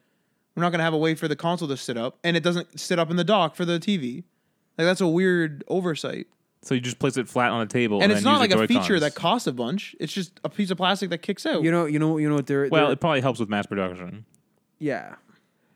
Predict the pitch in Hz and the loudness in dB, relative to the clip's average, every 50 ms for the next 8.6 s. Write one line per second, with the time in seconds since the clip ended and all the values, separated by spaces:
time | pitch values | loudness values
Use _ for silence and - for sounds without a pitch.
0 | _ _ _ _ - 151 147 151 156 147 143 147 151 147 147 143 143 117 131 139 | _ _ _ _ -6 -4 0 0 0 2 2 2 2 0 0 0 -2 -2 -2 -2
1 | 131 127 123 120 110 123 127 135 143 151 143 120 123 120 120 120 110 - 135 123 | 0 0 -2 -2 -2 -2 -2 -2 -2 -4 -4 -4 -4 -4 -6 -8 -6 -6 -6 -6
2 | 123 120 - - 175 202 196 156 135 131 147 139 - - - - 165 160 147 156 | -6 -8 -8 -6 -2 -2 0 0 -2 -2 -6 -8 -8 -8 -6 -4 -4 -4 -2 -2
3 | 160 156 156 143 143 143 135 131 139 147 147 139 139 139 151 165 175 180 180 165 | -2 -2 -2 -2 -4 -6 -6 -6 -8 -8 -8 -8 -8 -6 -4 -4 -4 -4 -6 -8
4 | - - 135 113 107 98 90 90 98 110 110 101 110 98 87 80 - - _ _ | -8 -8 -8 -8 -6 -8 -8 -10 -10 -10 -10 -10 -10 -8 -8 -10 -12 -14 _ _
5 | - - - 147 - 151 151 127 139 135 135 127 160 160 156 151 143 131 123 117 | -10 -6 -6 -4 -4 -6 -8 -6 -8 -6 -4 -2 0 2 2 2 0 -2 -2 -4
6 | 120 123 123 120 117 113 107 110 - 151 151 - 107 117 156 - 208 180 151 127 | -4 -4 -4 -4 -4 -6 -6 -4 -4 -4 -4 -4 -6 -6 -4 -4 -4 -4 -4 -4
7 | 120 113 - 120 113 101 - 131 143 143 139 139 147 160 165 - 196 202 214 131 | -4 -4 -6 -8 -8 -6 -6 -6 -4 -4 -4 -4 -4 -6 -8 -10 -12 -10 -10 -10
8 | 131 135 127 135 131 123 120 - 156 143 123 | -12 -12 -10 -10 -10 -10 -10 -10 -14 -16 -16